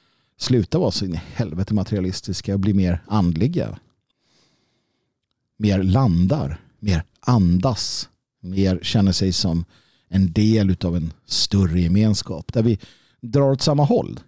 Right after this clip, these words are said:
kanske, snarare än att försöka hitta de här, eh, konfliktlinjerna som den moderna utbildningen ta mig fan är upptagen med att göra.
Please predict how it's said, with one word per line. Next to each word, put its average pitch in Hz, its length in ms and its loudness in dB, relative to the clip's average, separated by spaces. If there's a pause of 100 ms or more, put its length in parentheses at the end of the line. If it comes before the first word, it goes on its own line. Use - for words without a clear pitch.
(180)
kanske, - 440 -10
snarare 107 360 2
än 98 80 4
att - 140 -4
försöka 98 320 -2
hitta 101 360 -2
de 90 140 0
här, 82 180 -2
eh, 73 160 -4 (500)
konfliktlinjerna 127 880 2
som 80 300 0 (180)
den 104 160 4
moderna 98 360 2
utbildningen 95 760 0
ta 117 100 0
mig 110 100 2
fan 98 480 0
är 101 100 2
upptagen 101 440 0
med 90 140 0
att 87 100 -8
göra. 87 320 -2